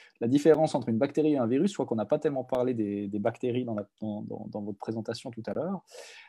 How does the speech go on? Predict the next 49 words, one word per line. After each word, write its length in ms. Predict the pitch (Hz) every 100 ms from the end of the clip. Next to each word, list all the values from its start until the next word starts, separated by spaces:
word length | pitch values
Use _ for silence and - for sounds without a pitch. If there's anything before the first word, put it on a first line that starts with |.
| _ 110
Euh, 480 | 104 104 104 101 101
on 140 | 120
a 60 | 120
bien 180 | 139 170
compris 320 | 180 170 175
que 80 | 139
les 100 | 123
virus, 600 | 139 147 156 147 147 -
donc 180 | 107 -
c'est, 220 | - 104
c'est 240 | - 110 -
pas 120 | 151
vraiment 300 | 139 147 147
quelque 140 | 139
chose 160 | - 123
de 80 | 123
vivant, 440 | 135 151 214 185
hein, 120 | 131
si 160 | 175 -
j'ai 80 | 117
bien 100 | 117
compris, 340 | 120 117 208
c'est 140 | 202 113
une 80 |
sorte 220 | 104 147 120
de 80 |
petit 280 | 104 - 143
bout 260 | 131 151 160
de 100 | 127 -
code, 360 | - 147 139 120
euh, 400 | 113 110 107 107
A 80 | 110
D 120 | 113
N, 280 | 123 139 139
A 60 | 110
R 180 | 117 120
N, 320 | 147 165 131
qui 140 | - 117
rentre 280 | 131 170
dans 100 | 139
nos 120 | 139 131
cellules, 380 | - 135 156
qui 140 | 147 131
utilise 320 | - 147 143
nos 80 | 127
cellules 400 | - 131 143 131
pour 160 | 107
se 100 | -
multiplier. 720 | 117 120 117 123 135 147 196